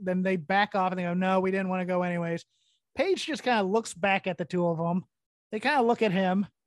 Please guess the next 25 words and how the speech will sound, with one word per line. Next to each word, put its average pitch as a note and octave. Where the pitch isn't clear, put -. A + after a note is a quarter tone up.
He A#3
does B3
the A#3+
buckshot B3+
lariat G#3+
on G3
Kenny. F3
One, C4
two, B3+
three. G#3
They G3+
kinda B3+
give A3
the, G3
you A#3
know, F#3+
m-, A#3
you C#4+
know, G3
mild G3+
thumbs G3
up F#3
and F#3+
walk F3+
away. F#3